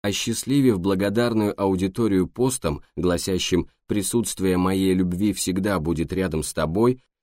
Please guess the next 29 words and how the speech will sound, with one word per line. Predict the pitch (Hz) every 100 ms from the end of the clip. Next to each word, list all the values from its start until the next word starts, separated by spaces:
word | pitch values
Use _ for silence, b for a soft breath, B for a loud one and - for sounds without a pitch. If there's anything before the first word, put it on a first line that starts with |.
| _
"Я | - 92 113
буду | 95 101 98
держать | 92 95 87 110 104
тебя | - 90 92 85 - -
за | 87 95
карамельно-звонкую | - 95 95 107 107 98 92 - 101 107 101 92 92 87
руку, | 101 127 82 71
когда | 82 82 92 92
ты | 90 82 _
шатаешься", | - 98 92 101 71 69 - - _ _
"Я | - 95
буду | 98 104 95
кормить | 101 98 107 110
тебя | - 92 95 98
журчаще | 95 95 90 - 110 98 - 98
засахаренной | 92 98 - 101 - 95 90
халвой, | 85 90 87 92 120
когда | 85 85 80 82
ты | 90
голодна", | 82 90 95 95 69 - _ _ _ -
"Я | 87 95
буду | 92 95 95
подавать | - 90 92 98 98
тебе | - 87 90
платок | - 90 85 113 104 82
из | 78
снов | - 92 95 95
и | 95
ветра, | 113 104 76 67